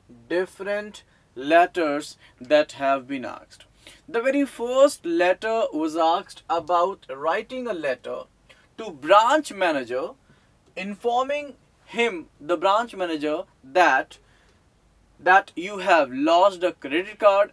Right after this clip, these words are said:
and you are now requesting him to issue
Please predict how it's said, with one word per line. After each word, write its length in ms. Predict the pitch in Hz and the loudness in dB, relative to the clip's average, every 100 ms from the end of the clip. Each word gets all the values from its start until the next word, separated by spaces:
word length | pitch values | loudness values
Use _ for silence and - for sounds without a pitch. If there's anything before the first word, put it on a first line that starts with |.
| _ | _
and 500 | 156 156 156 143 - | 0 0 -4 -14 -16
you 140 | 160 | -4
are 120 | 175 156 156 | -2 -2 -10
now 280 | 170 214 262 | -4 -2 0
requesting 640 | 233 - 202 220 - 254 | -4 -8 -8 -8 -8 -10
him 240 | 214 214 214 | -10 -14 -14
to 200 | 233 - | -16 -8
issue 460 | 160 - 175 247 | -8 -4 -6 -6